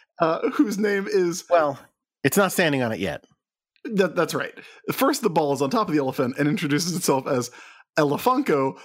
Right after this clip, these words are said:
Speaker 1: the ball-riding elephant trainer. Elefanko is great.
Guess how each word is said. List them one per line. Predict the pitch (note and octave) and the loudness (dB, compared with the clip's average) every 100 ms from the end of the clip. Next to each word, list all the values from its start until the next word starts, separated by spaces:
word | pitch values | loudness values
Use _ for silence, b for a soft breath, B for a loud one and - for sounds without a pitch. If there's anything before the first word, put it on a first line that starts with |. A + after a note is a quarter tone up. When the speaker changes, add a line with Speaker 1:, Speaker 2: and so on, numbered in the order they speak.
| B | B
Speaker 1:
the | C#3+ E3 | 0 0
ball-riding | C#3 F3+ F3 E3+ E3 D3+ | 2 2 2 2 0 0
elephant | C#3+ C3+ D#3+ - | 0 0 -4 0
trainer. | - G3 C#3 C#3 D#4 B B B _ _ _ _ F#3 | 0 2 0 -4 -8 B B B _ _ _ _ 2
Elefanko | C4+ E4 B3 - F#3+ D3 | 2 2 0 0 0 0
is | C3+ | 0
great. | D3+ B2+ B2 | 0 0 -2